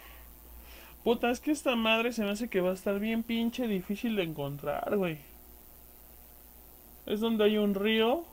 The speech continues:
del lado derecho. A ver, ¿cómo está el pedo?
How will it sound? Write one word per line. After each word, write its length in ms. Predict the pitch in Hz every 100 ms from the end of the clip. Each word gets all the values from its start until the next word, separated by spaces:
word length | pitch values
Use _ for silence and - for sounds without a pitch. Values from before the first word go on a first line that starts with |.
| - - -
del 220 | 165 170
lado 340 | 185 208 220
derecho. 640 | 180 170 180 - 185 160 160 - - - - - - - - - - - - - - - - - - - - - - - - - - - - - - - - - - - - - - - - - -
A 140 | 143 160
ver, 300 | 180 185 - - - - - - - - - -
¿cómo 220 | - 202 214
está 160 | -
el 100 | 220
pedo? 480 | - 214 190 151